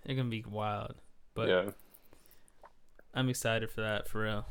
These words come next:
Speaker 2: We'll see. We'll,
Speaker 1: Um,
Speaker 2: we'll, uh, we'll let you guys know next episode how many, like, lists we're really gonna do.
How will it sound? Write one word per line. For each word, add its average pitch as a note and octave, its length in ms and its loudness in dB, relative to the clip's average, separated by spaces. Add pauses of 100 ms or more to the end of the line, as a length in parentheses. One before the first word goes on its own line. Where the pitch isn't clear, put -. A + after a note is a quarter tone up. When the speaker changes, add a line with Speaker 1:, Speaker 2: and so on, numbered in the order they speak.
(220)
Speaker 2:
We'll E3+ 140 12
see. F#3 300 12
We'll, E3 460 12
Speaker 1:
Um, C#3+ 60 10
Speaker 2:
we'll, F#3+ 280 12
uh, C#3 340 12
we'll C#3 180 12
let F#3 220 12
you F3 60 12
guys D3+ 260 12
know C3+ 180 12
next B2 360 12
episode A2+ 580 12
how A2+ 180 12
many, G#2+ 300 12
like, G2 240 12
lists A2 640 12
we're G#2+ 120 12
really G#2+ 280 12
gonna F#2+ 180 8
do. F2+ 340 6